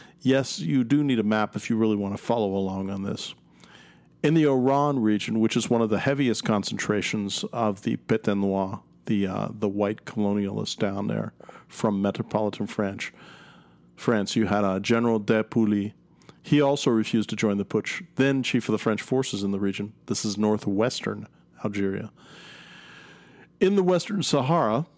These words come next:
General de Maison Rouge, he didn't join the putsch either. Then chief of the French forces in the region, western Algeria. In the south, General Arfelo,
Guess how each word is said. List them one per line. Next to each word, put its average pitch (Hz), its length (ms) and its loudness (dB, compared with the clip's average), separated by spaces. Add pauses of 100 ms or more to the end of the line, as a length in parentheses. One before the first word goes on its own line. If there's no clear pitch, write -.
(120)
General 135 520 4
de 117 460 2
Maison 120 560 2
Rouge, 165 600 2 (280)
he - 280 2
didn't 131 260 2
join 113 220 2
the 98 60 0
putsch - 280 -2
either. 98 280 -4 (320)
Then 117 560 0 (120)
chief 117 260 0
of 107 40 2
the 104 80 2
French 107 200 2
forces 98 420 -2
in 101 80 0
the 101 80 0
region, 101 300 -2
western 110 720 -2 (120)
Algeria. 104 560 -2 (920)
In 131 120 2
the 131 60 2
south, 156 460 2 (380)
General 135 640 2
Arfelo, 127 640 2